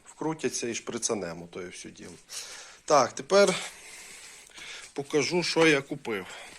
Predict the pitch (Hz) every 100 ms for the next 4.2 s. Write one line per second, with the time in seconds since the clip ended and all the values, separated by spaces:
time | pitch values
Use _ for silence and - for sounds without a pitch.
0 | - - - _ _ _ _ _ _ _
1 | _ _ - - _ - - - - -
2 | - - _ 175 151 113 - - - -
3 | - - 190 180 156 160 147 156 147 123
4 | -